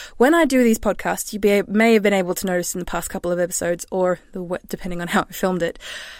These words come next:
that these are all filmed on the same day because this, um, studio that I'm recording in right now is an active audio studio. And when I film this, is usually it has clients, it has people, it has musicians, it has other people working in here.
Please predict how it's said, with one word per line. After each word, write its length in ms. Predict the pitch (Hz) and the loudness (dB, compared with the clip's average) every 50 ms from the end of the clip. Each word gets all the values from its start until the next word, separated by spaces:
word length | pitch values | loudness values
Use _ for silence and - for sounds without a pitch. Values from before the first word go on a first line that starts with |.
| - - | -14 -6
that 300 | 180 185 214 208 196 - | 0 2 4 4 2 2
these 340 | - 180 208 247 254 262 240 | 0 2 2 4 4 6 6
are 100 | 240 220 | 6 4
all 100 | 214 214 | 4 2
filmed 280 | 208 - 202 190 190 185 | 0 0 0 0 0 0
on 120 | 170 170 | -2 -4
the 40 | 196 | -4
same 280 | - - 170 170 170 170 | -4 -4 -4 -4 -4 -4
day 300 | 180 - - - - - - - - - - | -4 -4 -4 -6 -8 -12 -18 -20 -20 -12 -8
because 540 | - 196 - - 262 285 285 269 240 247 - - | -6 -6 -2 2 4 4 6 4 2 -2 -6 -6
this, 480 | 185 196 190 190 - - - - - - - - | -4 -2 -2 -2 -4 -6 -8 -10 -12 -14 -8 -6
um, 340 | 185 185 180 180 180 180 - _ - - - - | -4 -4 -2 -4 -6 -8 -12 _ -20 -20 -14 -12
studio 540 | - - - - 208 208 202 190 185 185 175 | -10 -8 -4 -2 0 0 2 2 2 2 0
that 140 | 180 175 | 0 -2
I'm 180 | 175 175 175 175 | -4 -4 -6 -8
recording 380 | 175 - - 196 190 175 170 170 | -8 -4 -2 0 0 0 -2 -6
in 140 | 170 170 | -8 -8
right 200 | 170 170 175 - | -6 -6 -6 -6
now 220 | - 185 165 165 170 - - - - - - | -6 -6 -6 -6 -8 -10 -16 -20 -12 0 2
is 140 | 226 214 233 | 4 4 4
an 100 | 240 220 | 4 2
active 360 | - 180 - - - 185 175 - | 0 -4 -4 -4 -4 -4 -2 0
audio 280 | 190 196 202 185 170 165 | 0 2 2 2 0 -2
studio. 460 | - - - - - - 98 92 - - - - - - | -4 -6 -8 -8 -6 -6 -6 -6 -6 -10 -14 -18 -14 -6
And 140 | 196 196 202 | -4 0 2
when 100 | 226 240 | 4 4
I 100 | 226 208 | 4 2
film 280 | - - 254 262 262 220 | 2 2 4 4 4 4
this, 180 | 175 175 - | 2 0 -2
is 180 | - 190 185 - | -2 -2 -4 -4
usually 400 | 196 220 226 233 220 202 196 180 | -4 -2 -2 0 0 0 0 0
it 80 | - - | -2 -6
has 160 | - 185 - | -8 -12 -12
clients, 460 | - - 294 302 320 311 302 - - | -6 0 2 4 4 4 4 2 0
it 80 | - - | -4 -8
has 180 | - 175 - | -10 -12 -12
people, 460 | - - - - - 190 180 175 - | -10 -12 -12 -8 -6 -6 -4 -4 -6
it 80 | - 180 | -6 -6
has 120 | 180 170 | -6 -6
musicians, 500 | 180 185 190 196 294 311 - 311 294 254 | -4 -6 -4 -2 -2 -2 0 2 2 2
it 60 | 254 233 | 2 2
has 140 | 233 233 | 2 4
other 180 | 233 240 233 233 | 4 2 2 2
people 220 | 226 240 214 220 | 2 2 2 2
working 360 | 180 196 196 196 - - - 196 | 2 2 2 2 2 -2 -8 -12
in 60 | 190 | -10
here. 180 | 175 165 170 | -10 -10 -12